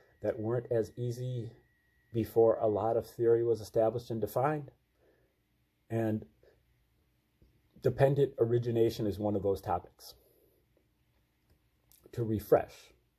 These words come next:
the twelve links of dependent origination are death, aging, sickness, pain, lamentation, grief, and despair. All depend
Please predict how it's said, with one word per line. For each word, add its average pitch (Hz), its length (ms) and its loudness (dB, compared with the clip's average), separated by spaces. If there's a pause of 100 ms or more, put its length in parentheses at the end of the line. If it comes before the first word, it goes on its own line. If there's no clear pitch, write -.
(800)
the 104 80 2
twelve 127 440 6
links 131 680 -6 (1400)
of 113 180 0
dependent 123 480 2
origination 117 760 2
are 104 340 2 (680)
death, 117 260 4 (480)
aging, 123 460 0 (140)
sickness, 131 680 -4 (220)
pain, 123 420 -2 (2250)
lamentation, 127 680 2 (320)
grief, 127 340 -4 (840)
and 120 160 0
despair. 101 580 0 (360)
All 104 180 4
depend 117 420 -2